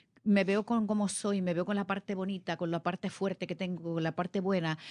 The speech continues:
me voy a convertir en alguien como insoportable, como egocéntrico. No es cierto. No es cierto.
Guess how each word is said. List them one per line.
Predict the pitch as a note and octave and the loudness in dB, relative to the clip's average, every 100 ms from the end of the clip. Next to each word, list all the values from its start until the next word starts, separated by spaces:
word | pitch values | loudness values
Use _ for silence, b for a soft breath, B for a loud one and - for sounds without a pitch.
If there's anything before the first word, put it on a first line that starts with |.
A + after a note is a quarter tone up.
| B | B
me | G3 | 4
voy | F#3+ | 6
a | G3 | 4
convertir | G#3 G3 G3 F#3+ | 2 0 0 0
en | F#3+ | 0
alguien | F#3+ F#3+ F#3 | 0 0 0
como | F3+ F3 | 0 0
insoportable, | E3 F3 E3+ E3 F#3+ F#3 F3+ F3 | 0 -2 -2 -2 0 0 0 0
como | F3 E3+ | 0 0
egocéntrico. | D#3+ D#3+ - G3 G3 F#3 E3 E3 | 0 -4 -2 -2 0 -2 0 0
No | E3+ | 2
es | F#3+ | 0
cierto. | - F3 F3+ - C3+ - _ _ _ _ _ _ _ | 0 -2 -2 -6 -8 -10 _ _ _ _ _ _ _
No | - F#3 | 0 0
es | |
cierto. | - E3+ E3+ - D#3+ | 2 -2 -4 -6 -8